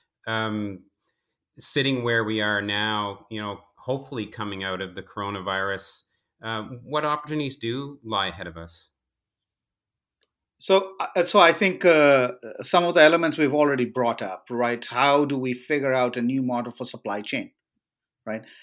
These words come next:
Speaker 2: How do we fo-, found, uh, find out what the ce-, ce-, uh, center can do is how can we have an inclusive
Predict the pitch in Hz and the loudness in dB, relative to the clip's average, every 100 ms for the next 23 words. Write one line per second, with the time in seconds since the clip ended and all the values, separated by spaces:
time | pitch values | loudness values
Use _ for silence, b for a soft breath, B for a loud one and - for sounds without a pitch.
0 | B - 139 160 165 175 156 - 165 - | B 0 2 2 0 -4 -4 -6 -6 -6
1 | - 156 160 165 - 135 165 160 156 151 | 2 4 4 0 -6 -4 0 2 4 4
2 | 147 143 139 - 156 - - 147 143 143 | 4 -2 -2 0 0 -2 -4 -4 -2 -6
3 | 127 151 147 139 147 143 151 127 151 151 | -2 -2 -2 -6 -4 -2 -4 0 0 0
4 | 156 151 143 143 147 147 147 - 208 240 | -2 -2 0 0 0 -2 -4 -4 2 2
5 | 262 - 160 117 101 120 127 | 2 0 0 0 -2 -8 -12